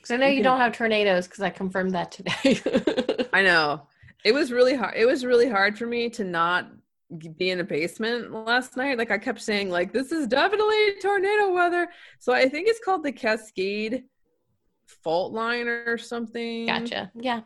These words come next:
Speaker 2: But there's, like, been a bunch of articles about how we might blah, blah, blah, blah, blah. The Cascadia subduction zone is a convergent plate boundary that stretches from northern Vancouver Island in Canada to northern California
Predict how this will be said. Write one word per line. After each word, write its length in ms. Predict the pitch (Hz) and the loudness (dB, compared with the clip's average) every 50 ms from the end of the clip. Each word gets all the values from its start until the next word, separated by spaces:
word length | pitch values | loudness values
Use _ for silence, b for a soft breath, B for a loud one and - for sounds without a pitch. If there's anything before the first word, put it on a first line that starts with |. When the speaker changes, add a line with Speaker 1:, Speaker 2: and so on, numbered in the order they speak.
| _ _ _ _ | _ _ _ _
Speaker 2:
But 80 | 214 | 0
there's, 240 | 202 226 226 226 233 | 4 6 6 8 8
like, 180 | 240 233 226 226 | 6 4 4 2
been 140 | 226 220 214 | -2 -2 -2
a 60 | 196 | 0
bunch 240 | 196 196 202 208 202 | 0 0 -2 -2 -6
of 100 | 175 170 | -4 0
articles 840 | 170 170 165 170 175 - 170 160 160 156 156 156 156 151 160 - - | 0 2 0 0 -2 -4 -4 -4 -2 -2 -4 -4 -4 -6 -6 -8 -10
about 500 | 160 165 165 156 156 156 156 160 151 - | -8 -4 -2 0 0 2 2 0 -2 -2
how 920 | 165 160 156 160 160 160 156 156 156 156 156 156 151 156 156 156 131 85 156 | -4 -4 0 2 2 2 2 2 0 -2 -2 0 0 0 0 0 -2 -2 -4
we 160 | 170 170 165 | -4 -4 -4
might 500 | 156 151 147 156 156 165 165 165 135 - | -4 -4 -4 -4 -2 -4 -4 -6 -8 -6
blah, 240 | 160 151 151 156 156 | -4 -2 -2 -2 -2
blah, 180 | 160 156 156 | -2 -4 -4
blah, 320 | 151 151 151 151 151 156 165 | -4 -4 -4 -2 -2 -2 -2
blah, 220 | 180 202 208 208 | -2 -4 -6 -4
blah. 340 | 202 208 208 208 208 208 202 208 B B B B B _ | -4 -2 0 0 0 -2 -4 -6 B B B B B _
The 80 | 180 - | -12 -2
Cascadia 680 | - 190 185 - - - 208 208 208 214 214 208 208 | 0 -2 -2 -2 0 2 4 4 4 4 4 4 2
subduction 760 | 208 - - 170 160 143 - 185 185 - - - 175 170 160 | 0 -2 -6 -8 -8 0 0 -2 -2 -2 -8 -8 -6 -6 -6
zone 400 | 151 143 156 151 156 156 151 151 151 | -4 -4 -4 -4 -4 -8 -10 -10 -12
is 140 | 156 - 170 | -10 -8 -10
a 80 | 165 | -10
convergent 580 | - - 170 156 - 170 180 170 180 202 175 - | -10 -10 -12 -4 0 0 0 0 -2 -6 -6 -6
plate 260 | _ 180 220 240 - | _ -2 -2 -2 -2
boundary 320 | - 156 156 160 156 156 147 | -6 -8 -6 -6 -6 -6 -6
that 120 | 147 139 | -8 -10
stretches 400 | - - - 175 180 - 160 - | -12 -8 -6 -6 -6 -6 -12 -14
from 160 | - 151 151 | -12 -12 -8
northern 320 | 156 175 214 214 226 208 180 | -4 -2 -2 -2 -2 -2 -2
Vancouver 500 | 165 165 165 170 - - 196 175 165 - | -2 -4 -4 -6 -8 -8 -4 -4 -4 -2
Island 340 | - 190 202 196 180 165 156 | -2 -4 -2 -2 -2 -4 -4
in 100 | 151 151 | -6 -6
Canada 420 | - - - 240 233 214 202 185 | -10 -8 -6 -4 -2 0 0 -2
to 140 | 190 - 165 | -2 -6 -8
northern 400 | 156 170 185 202 202 196 185 175 | -6 -4 -2 -2 -2 -4 -4 -8
California 600 | - 170 165 160 160 _ - 165 165 165 160 | -8 -8 -8 -8 -8 _ -12 -10 -10 -10 -10